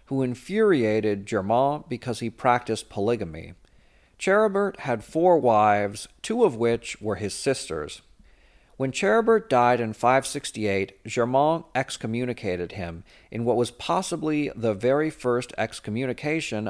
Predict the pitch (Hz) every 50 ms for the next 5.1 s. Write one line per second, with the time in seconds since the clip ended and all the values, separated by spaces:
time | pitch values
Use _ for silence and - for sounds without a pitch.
0 | - - 101 110 107 117 127 123 - - 92 92 92 87 95 90 - - - -
1 | - 131 120 98 82 82 85 - _ _ _ _ _ _ _ _ _ _ _ _
2 | - _ - 208 208 247 240 254 254 247 226 - 196 170 147 135 123 120 120 113
3 | 107 117 120 131 135 147 143 139 123 113 - 123 110 - - 98 101 - - 98
4 | 92 - - - 92 90 87 85 82 85 82 - - - - 160 156 139 131 -
5 | -